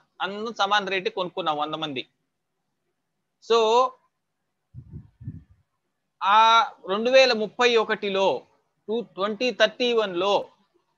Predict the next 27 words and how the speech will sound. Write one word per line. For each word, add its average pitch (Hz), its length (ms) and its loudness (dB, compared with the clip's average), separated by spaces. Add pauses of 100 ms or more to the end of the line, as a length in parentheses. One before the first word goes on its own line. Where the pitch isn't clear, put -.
(120)
ఆ 175 100 6
ప్లాట్ల 214 480 2
విలువ 214 280 -2
సమానంగానే 208 720 -2
ఉంటుందా, 185 380 -6
వేరువేరుగా 202 600 0
ఉంటుందా, 160 440 -6
ఏ 202 200 -2
ప్లాట్ 202 300 -2
విలువ 190 240 -4
ఎక్కువ 190 320 -2
ఉంటుంది, 185 380 -8
ఏ 214 120 0
ప్లాట్ 202 340 -2
విలువ 180 220 -6
తక్కువ 196 320 -4
ఉంటుంది? - 240 -18 (3000)
అట్లాగే 214 440 0
ఒక 247 180 -2
కాలువ 233 320 6
ఉంది, 202 400 -4 (300)
ఇదే 214 260 4
question 233 340 -4
ఇంకో 226 160 -4
రకం 214 260 -4
కూడా 202 160 0
ఆలోచించుదాం. 151 540 -2